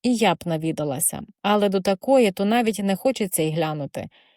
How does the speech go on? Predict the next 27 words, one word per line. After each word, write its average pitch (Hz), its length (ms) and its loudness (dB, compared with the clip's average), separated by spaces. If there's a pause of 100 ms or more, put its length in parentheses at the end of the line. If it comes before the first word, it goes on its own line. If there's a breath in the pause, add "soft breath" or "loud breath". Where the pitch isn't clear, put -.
(240 soft breath)
Тільки 277 320 0
дякую 180 420 0
Богу, 202 380 0
що 180 200 -6
так 233 360 -2
в 185 200 -8
мене 208 320 0
в 180 60 -6
житті 165 340 -4
склалося, 170 720 -2
що - 260 -4
у 175 80 0
мене 190 260 0
й 170 40 -2
чоловік 175 460 -4
добрий, 165 460 -2 (280 soft breath)
діти 240 300 2
здорові 190 500 0
і 185 200 -4
онуки. 170 500 -2 (280)
І 208 120 2
добре, 202 440 2
що - 180 -6
я 165 180 -2
вибрала 226 460 2
такий 196 260 -4
шлях, 180 420 -2